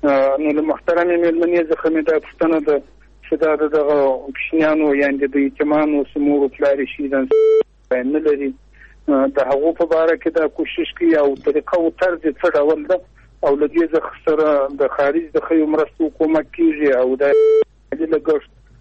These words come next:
اه، دا څنګه د دوی تربیه کوي.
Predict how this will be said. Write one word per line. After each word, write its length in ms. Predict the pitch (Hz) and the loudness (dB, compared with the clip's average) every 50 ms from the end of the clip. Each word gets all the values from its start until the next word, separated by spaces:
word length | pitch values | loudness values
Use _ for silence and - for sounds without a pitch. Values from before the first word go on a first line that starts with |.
| _ _ - - | _ _ -8 -2
اه، 360 | 294 139 131 131 131 131 131 135 147 135 147 147 | 0 0 2 2 2 2 0 -2 -4 -4 -6 -2
دا 140 | 139 147 143 | 0 0 0
څنګه 340 | 139 - - 160 151 147 151 | 0 -2 -2 -2 0 0 0
د 100 | 147 151 | -2 -2
دوی 160 | 143 151 151 | -4 -6 -6
تربیه 440 | 139 - 147 143 131 135 143 139 131 | -4 -2 -2 -2 0 0 0 0 0
کوي. 460 | - - - 180 190 185 - - - | -2 -6 -12 -12 -12 -12 -14 -20 -20